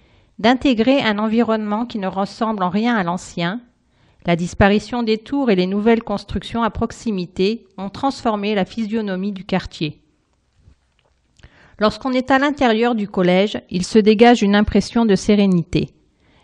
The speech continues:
grâce sans doute aux matériaux et aux couleurs choisis par les architectes.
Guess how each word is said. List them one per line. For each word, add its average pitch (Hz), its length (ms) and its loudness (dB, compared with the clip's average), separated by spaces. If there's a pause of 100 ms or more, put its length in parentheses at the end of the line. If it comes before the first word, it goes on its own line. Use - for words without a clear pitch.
(120)
grâce 202 300 6
sans 208 220 0
doute 214 240 0
aux 190 60 6
matériaux 196 720 4
et 180 100 8
aux 185 80 4
couleurs 233 400 2
choisis 208 360 0
par 180 160 2
les 175 180 2
architectes. - 720 -6